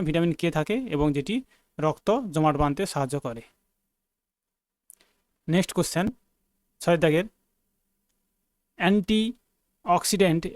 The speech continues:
এবং ভিটামিন সি উভয়ই কোন ফলে প্রচুর পরিমাণে পাওয়া যায়?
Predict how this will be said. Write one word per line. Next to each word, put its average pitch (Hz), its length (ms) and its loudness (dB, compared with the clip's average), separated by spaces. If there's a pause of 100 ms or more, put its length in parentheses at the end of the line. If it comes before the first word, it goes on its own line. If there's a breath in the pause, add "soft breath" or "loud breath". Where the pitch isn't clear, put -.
এবং 180 180 6 (400)
ভিটামিন 196 300 4 (120)
সি 190 140 2 (320)
উভয়ই 202 360 4 (540)
কোন 220 140 4 (120)
ফলে 156 200 4 (480)
প্রচুর 185 320 0
পরিমাণে 175 300 2 (240)
পাওয়া 139 260 4
যায়? 120 180 -4